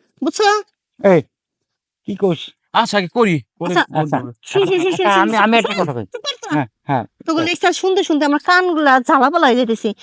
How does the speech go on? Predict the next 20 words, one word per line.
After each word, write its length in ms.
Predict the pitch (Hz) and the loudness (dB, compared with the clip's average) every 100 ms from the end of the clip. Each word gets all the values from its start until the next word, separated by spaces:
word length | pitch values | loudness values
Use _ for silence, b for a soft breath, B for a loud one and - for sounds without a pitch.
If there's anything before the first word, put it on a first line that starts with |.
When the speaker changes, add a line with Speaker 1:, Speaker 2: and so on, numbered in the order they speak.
| B B | B B
Speaker 1:
আমার 220 | 269 262 | -4 -2
কাস্টমার 500 | 320 339 - 285 277 | -2 -2 -2 -2 -2
চারির 280 | - 330 339 | 0 0 0
মধ্যে 220 | 330 294 | -2 -2
খালি 120 | 285 | -2
ওই, 100 | 285 | -4
ওই 320 | 233 294 415 | -4 -2 0
দেখ, 220 | 285 330 415 | 0 0 0
ওই 60 | |
দেখ, 200 | 294 392 b b _ | 0 -2 b b _
ওই 140 | 294 311 | -4 -2
যে 140 | 359 | -2
কাস্টমার 380 | 392 381 330 311 | -2 -4 -2 0
গুলো 140 | 320 | 0
ঘুর 180 | 269 302 | 0 2
ঘুর 140 | 302 | 2
করতেছে, 340 | 294 254 240 247 | 0 -2 -2 -2
বুঝছিস 280 | 285 381 349 | -4 -6 -6
কি 100 | 330 | -4
কইছি? 300 | 349 349 | -2 -4